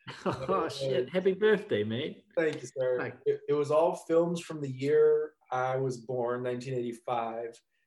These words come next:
Speaker 2: that I
Speaker 1: Whoa.
Speaker 2: was not familiar with or hadn't seen maybe in a really long time. So
Speaker 1: What's
Speaker 2: I
Speaker 1: the
Speaker 2: watched
Speaker 1: list?
Speaker 2: The Adventures of Mark Twain. Have you seen that one?
Speaker 1: <laughs> No.
Speaker 2: It's a claymation movie.
Speaker 1: Oh, yes, I have.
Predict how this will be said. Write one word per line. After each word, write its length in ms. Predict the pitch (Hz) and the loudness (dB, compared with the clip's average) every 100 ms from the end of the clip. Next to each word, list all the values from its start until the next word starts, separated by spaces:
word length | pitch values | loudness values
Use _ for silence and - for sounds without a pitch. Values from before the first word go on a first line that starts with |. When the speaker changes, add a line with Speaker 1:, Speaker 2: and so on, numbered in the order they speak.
| _ 131 | _ -2
Speaker 2:
that 140 | 127 | 2
I 120 | 120 | 4
Speaker 1:
Whoa. 80 | 117 | 2
Speaker 2:
was 160 | 123 - | 0 -4
not 440 | 123 127 139 147 - | -10 -4 -4 -4 -6
familiar 440 | 143 127 127 147 147 | -6 0 0 2 0
with 160 | 156 156 | 0 0
or 100 | 127 | 0
hadn't 300 | 139 139 127 | 2 0 -2
seen 320 | - 135 143 | -8 -6 -4
maybe 200 | 139 135 | -2 -2
in 60 | 127 | -4
a 60 | 110 | -4
really 400 | 113 123 127 123 | -4 -4 -4 -4
long 480 | 113 110 113 117 110 | -4 -2 -2 -4 -8
time. 560 | - 113 113 123 143 139 _ _ _ _ _ _ _ _ _ | -10 -8 -6 -8 -10 -16 _ _ _ _ _ _ _ _ _
So 320 | - - 127 | -10 0 2
Speaker 1:
What's 120 | 123 120 | 2 2
Speaker 2:
I 40 | |
Speaker 1:
the 60 | 120 | 0
Speaker 2:
watched 200 | 135 185 | 0 0
Speaker 1:
list? 160 | - - _ _ 120 | -4 -10 _ _ -18
Speaker 2:
The 180 | 123 135 | -6 -4
Adventures 580 | 131 135 139 135 151 135 | -4 -2 -4 -4 -6 -4
of 140 | 127 123 | -6 -4
Mark 280 | 127 127 - | -4 -4 -8
Twain. 540 | - 123 139 156 175 _ _ _ _ _ _ | -8 -6 -6 -8 -14 _ _ _ _ _ _
Have 80 | 139 | -10
you 80 | 151 | -8
seen 240 | - 180 | -6 -4
that 180 | 190 185 | -4 -4
one? 280 | 214 226 - _ | -6 -8 -12 _
Speaker 1:
<laughs> 40 | _ _ 156 | _ _ -8
No. 400 | 120 175 190 - 185 113 - - - - | -4 0 0 0 -4 -4 -10 -20 -16 -8
Speaker 2:
It's 120 | 139 | -4
a 60 | 185 | -4
claymation 840 | - 180 196 147 151 208 156 135 | 0 2 4 2 0 -2 -4 -4
movie. 520 | 120 113 107 104 104 - | -4 -4 -6 -8 -8 2
Speaker 1:
Oh, 360 | 554 440 - - - | 4 4 -2 -14 -6
yes, 260 | 240 294 - | -2 0 2
I 120 | 196 | 2
have. 540 | 185 269 277 135 104 | 2 2 4 2 0